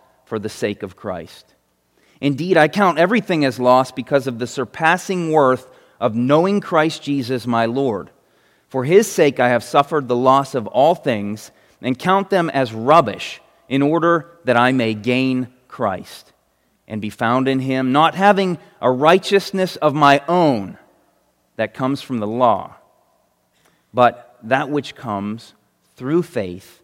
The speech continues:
in Christ, the righteousness from God that depends on faith.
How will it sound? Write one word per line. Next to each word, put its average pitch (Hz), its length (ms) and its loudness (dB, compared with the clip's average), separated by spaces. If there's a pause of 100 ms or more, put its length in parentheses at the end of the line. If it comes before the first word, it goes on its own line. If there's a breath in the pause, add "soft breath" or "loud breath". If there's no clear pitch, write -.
(140)
in 107 160 -8
Christ, 92 520 -14 (540)
the 117 100 -2
righteousness 147 760 -4
from 131 280 -8
God 95 440 -4 (600)
that 104 160 -6
depends 101 760 -10 (240)
on 95 400 -8 (160)
faith. - 520 -12